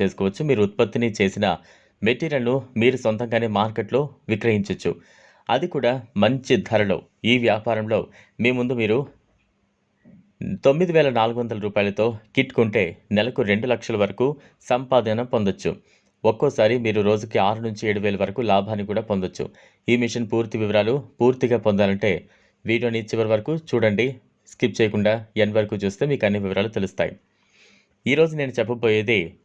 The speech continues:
మఫింగ్ స్టిక్ మిషన్. ఇది మార్కెట్లోకి సరికొత్తగా వచ్చిన తక్కువ ఖరీదు కలిగిన యంత్రం. దీని ద్వారా మీరు రోజుకి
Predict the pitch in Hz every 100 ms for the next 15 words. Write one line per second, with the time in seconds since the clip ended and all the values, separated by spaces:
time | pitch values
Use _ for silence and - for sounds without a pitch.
0 | _ _ _ _ _ _ _ _ _ _
1 | - 107 117 139 127 - 117 113 101 -
2 | 87 - - 110 110 101 123 123 110 110
3 | 104 131 135 107 123 104 104 104 98 -
4 | 143 117 107 127 123 107 104 101 95 95
5 | 110 113 98 90 - - - _ - 139
6 | 135 113 110 117 104 104 95 101 - 127